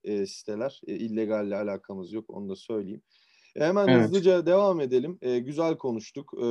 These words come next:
Speaker 1: Altay'a da değinmiş olduk, sevindim. Biraz daha
Speaker 2: Evet.
Speaker 1: Altay'a geleceğiz. Ben de orada Bamba ile ilgili birkaç bilgi vereceğim.
Speaker 2: Tamam.
Speaker 1: E, sıradaki maçımız Konya Başakşehir,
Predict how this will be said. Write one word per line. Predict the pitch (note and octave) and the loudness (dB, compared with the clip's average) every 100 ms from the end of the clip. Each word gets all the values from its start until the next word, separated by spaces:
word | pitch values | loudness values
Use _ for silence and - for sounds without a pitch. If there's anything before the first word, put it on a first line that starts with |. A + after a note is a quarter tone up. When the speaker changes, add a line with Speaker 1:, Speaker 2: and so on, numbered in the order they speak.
| A2+ A2 G#2+ G#2+ G#2 G2+ G2 F#2 F#2 F2 - - | 0 0 0 -2 -2 -4 -4 -6 -8 -12 -8 2
Speaker 1:
Altay'a | B2+ A#2 B2+ B2 | 2 2 0 0
da | A#2 | -2
değinmiş | G#2 G#2 G#2 - | -4 -4 -6 -6
olduk, | G2 F2+ G2 | -6 -6 -10
sevindim. | - G#2+ G2 F2 F#2+ | -6 -6 -6 -10 -12
Biraz | - A2 B2 A#2 | -8 -4 0 2
daha | B2+ | 4
Speaker 2:
Evet. | B2+ A#2 | 6 6
Speaker 1:
Altay'a | B2+ A#2+ | 2 -2
geleceğiz. | B2 A#2 D3 D3 | 0 -2 -2 -4
Ben | C3+ C3 | -4 -2
de | C3 | 0
orada | C3+ A#2+ A2 | 2 0 0
Bamba | A2+ A2 G#2+ | -2 -2 -4
ile | G2+ | -4
ilgili | G2 F#2 | -8 -12
birkaç | G2 G2+ - | -12 -12 -10
bilgi | G2 F2+ F#2+ | -10 -6 -6
vereceğim. | F2+ G#2+ - _ - | -6 -8 -14 _ 0
Speaker 2:
Tamam. | C3 B2+ A#2 A#2 | 8 8 8 2
Speaker 1:
E, | A2+ A2 | -4 -4
sıradaki | - D#3+ F3+ E3 | -4 0 0 0
maçımız | F#3+ F3+ G3 G3 | -2 -2 -4 -4
Konya | - F#3 G3+ F3+ | -2 0 2 0
Başakşehir, | E3+ - F#3+ - C3 - - | 0 0 -2 -2 -6 -6 -10